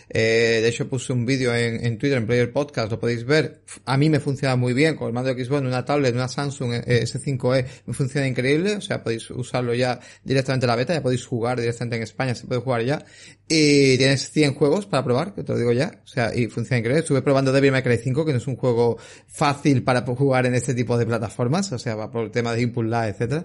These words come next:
y funciona bien, es aceptable. Eh, y el xCloud, si pagas el, el Game, Xbox Game Pass Ultimate, el xCloud entra directamente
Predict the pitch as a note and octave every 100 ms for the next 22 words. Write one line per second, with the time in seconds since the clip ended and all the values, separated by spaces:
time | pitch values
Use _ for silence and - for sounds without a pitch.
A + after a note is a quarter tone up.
0 | - - - B2+ C3+ A2 B2+ G#2+ A#2+ F3
1 | - B2+ C3+ A2 - B2 D#3+ A#3+ - -
2 | - - - C#3 C3+ C3 B2+ B2+ A#2 C#3+
3 | C3 C3 C3+ D3 D3+ D#3 B2+ C#3 G#2+ C#3+
4 | C#3+ D3 C#3 C#3+ C#3 B2+ C#3+ C#3+ D3 D3
5 | D3+ D3 C#3+ C3+ B2+ A#2 E3+ D#3+ D3+ E3
6 | G3 - - - C3 B2+ C3+ C#3+ D#3 B2
7 | A2 - - - A2 - A2 G2+ - A#2+